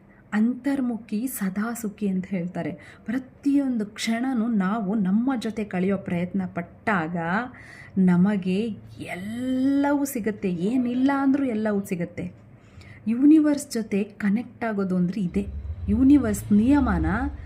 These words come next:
ನಾವು ಪಾಲಿಸ್ಬೇಕು. ಯೂನಿವರ್ಸ್ ಏನು ಹೇಳುತ್ತೆ? ಯಾವಾಗಲೂ ನಮ್ಮ ಜೊತೆ ನಾವಿರಬೇಕು. ಪ್ರತಿ ಕ್ಷಣ, ಪ್ರತಿ ದಿನ ನಮ್ಮ ಜೊತೆ ನಾವಿರಬೇಕು. ಬೀಚಿಯವ್ರು ಹೇಳ್ತಾರೆ, ನಮ್ಮ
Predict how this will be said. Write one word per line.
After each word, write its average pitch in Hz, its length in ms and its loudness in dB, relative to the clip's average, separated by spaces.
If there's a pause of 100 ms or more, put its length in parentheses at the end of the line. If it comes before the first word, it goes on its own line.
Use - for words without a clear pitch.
(260)
ನಾವು 220 240 -2
ಪಾಲಿಸ್ಬೇಕು. 196 800 -4 (680)
ಯೂನಿವರ್ಸ್ 254 640 2 (260)
ಏನು 254 240 2
ಹೇಳುತ್ತೆ? 208 600 -2 (420)
ಯಾವಾಗಲೂ 262 720 2 (280)
ನಮ್ಮ 233 440 2
ಜೊತೆ 202 440 -4 (140)
ನಾವಿರಬೇಕು. 220 720 0 (560)
ಪ್ರತಿ 262 360 -6
ಕ್ಷಣ, 247 440 -6 (120)
ಪ್ರತಿ 220 580 -6 (100)
ದಿನ 262 160 4 (520)
ನಮ್ಮ 202 220 6
ಜೊತೆ 202 240 -2
ನಾವಿರಬೇಕು. 175 720 -4
ಬೀಚಿಯವ್ರು 226 580 -2
ಹೇಳ್ತಾರೆ, 180 840 -6 (640)
ನಮ್ಮ 202 280 4